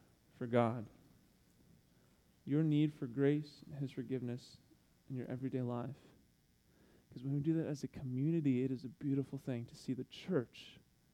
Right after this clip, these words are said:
come together as one. It is a beautiful thing. So take a couple moments to do this, please, and thank you.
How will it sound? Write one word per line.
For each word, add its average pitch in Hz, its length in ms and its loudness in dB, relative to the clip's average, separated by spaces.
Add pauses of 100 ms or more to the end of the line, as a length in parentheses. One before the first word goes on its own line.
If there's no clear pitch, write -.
(1300)
come 127 140 -2
together 127 560 2 (1500)
as 120 140 -6
one. 127 440 -2 (800)
It 147 40 -8
is 139 100 -8
a 127 60 -8 (100)
beautiful 139 380 -2
thing. 104 240 -8 (760)
So - 120 -16
take - 180 -6
a 139 60 -12
couple 156 240 -2
moments 127 480 0
to 139 80 -8
do 117 160 -6
this, - 360 -12 (360)
please, - 280 -8
and 123 60 -8
thank - 200 -12
you. - 100 -14